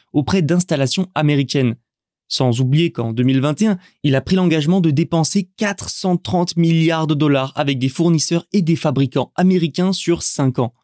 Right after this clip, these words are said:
Apple diversifie sa chaîne de production depuis des mois pour être moins dépendant de la Chine, l'Inde est en pole position, bien sûr, mais les États-Unis sont aussi un lieu privilégié pour la marque.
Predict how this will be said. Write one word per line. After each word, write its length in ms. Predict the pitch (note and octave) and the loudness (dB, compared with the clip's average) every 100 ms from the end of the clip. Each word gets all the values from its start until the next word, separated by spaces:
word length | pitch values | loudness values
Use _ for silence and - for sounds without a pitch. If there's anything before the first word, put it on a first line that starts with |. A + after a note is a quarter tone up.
| _ _ _ _ - | _ _ _ _ -6
Apple 340 | C3+ C#3+ B2+ | 0 2 2
diversifie 560 | A#2 B2 C3 - C#3 E3+ | 0 0 -2 -4 -2 -2
sa 220 | - A#2 | -2 -4
chaîne 200 | - C3+ | 0 0
de 100 | B2+ | 0
production 520 | B2 D#3 D3 - F3 | 0 -2 -2 -2 0
depuis 320 | C#3+ B2 C#3+ | 0 0 -2
des 180 | B2 E3+ | 0 2
mois 340 | F3+ E3+ F3+ F#3 | 4 4 2 0
pour 200 | D#3+ E3+ | 0 -2
être 200 | - D3 | -2 0
moins 280 | C#3 F3+ | 2 2
dépendant 480 | F#3+ G3 F3+ D#3+ D#3 | 2 0 0 0 0
de 100 | C#3+ | 2
la 140 | E3 D3 | 0 0
Chine, 340 | - G#3 G3 - _ _ - | 0 2 0 -4 _ _ -2
l'Inde 320 | C3 D#3 C#3 | 0 2 2
est 140 | B2 | 0
en 100 | B2 | -2
pole 240 | A2+ C#3+ C3 | -2 -2 0
position, 440 | D3 C#3 C#3+ A3 | 0 0 0 0
bien 220 | E3 D#3 | 2 0
sûr, 240 | F3+ A3 F3+ | -2 0 0
mais 220 | C3 F3+ | 2 2
les 220 | G#3+ F3 | 2 0
États-Unis 420 | D#3 F3+ C#3+ E3 | -2 -2 0 0
sont 240 | G#3+ G3+ F#3 | 0 -2 0
aussi 300 | F#3 F#3 G3 | -2 -2 0
un 100 | D#3 | 2
lieu 160 | D3+ | 2
privilégié 640 | E3 - D#3+ D3+ D3+ C3+ C#3 | 0 -2 0 0 0 -2 -2
pour 160 | C3+ | 0
la 100 | C3 | 0
marque. 360 | C3 E3+ - | 0 -2 -8